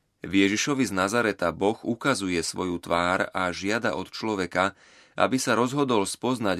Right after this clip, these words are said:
ho a nasledovať. Zjavenie Boha v dejinách, keď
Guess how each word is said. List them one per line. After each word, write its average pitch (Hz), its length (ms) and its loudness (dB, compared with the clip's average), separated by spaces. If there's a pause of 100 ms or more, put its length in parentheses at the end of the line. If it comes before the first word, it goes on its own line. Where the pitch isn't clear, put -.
ho 104 240 0
a 98 180 -2
nasledovať. 98 960 -6 (880)
Zjavenie 95 640 0
Boha 107 260 0
v 85 60 -10
dejinách, 90 640 0 (320)
keď 90 160 -2